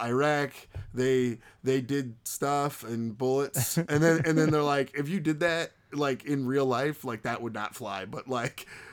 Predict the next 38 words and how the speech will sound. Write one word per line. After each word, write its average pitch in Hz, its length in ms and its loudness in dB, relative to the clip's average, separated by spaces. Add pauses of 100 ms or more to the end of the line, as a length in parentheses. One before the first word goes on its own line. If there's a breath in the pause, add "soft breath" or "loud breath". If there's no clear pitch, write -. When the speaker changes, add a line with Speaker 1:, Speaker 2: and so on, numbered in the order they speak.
(160 loud breath)
Speaker 1:
but, 147 180 2
like, - 460 0
or 147 220 6
in, 131 140 6
uh, 113 360 0
in 123 140 0
school 143 240 0
that 123 140 0
would 120 100 -2
not 110 160 -6
fly, 113 160 -2
but 107 160 -8
then, 120 140 -4
like, 107 240 -4
in 131 200 2
real 131 140 4
life 120 320 -2
you 123 80 -4
can 107 240 -8
do 110 140 -6
that 98 200 -6
and 101 120 -6
get 95 100 -8
away 92 200 -10
with 90 140 -12
it. 92 180 -2 (220)
<laughs> 175 280 -4
Speaker 2:
Yo, 139 100 8
yeah, 110 240 0
one 127 140 0
hun-, 143 160 -2
Speaker 1:
It's, 160 180 -4
Speaker 2:
yeah, 135 140 2
Speaker 1:
it's 117 100 0
Speaker 2:
every 131 140 2
Speaker 1:
so 151 60 4
Speaker 2:
time. 110 80 -2
Speaker 1:
crazy. 110 400 -6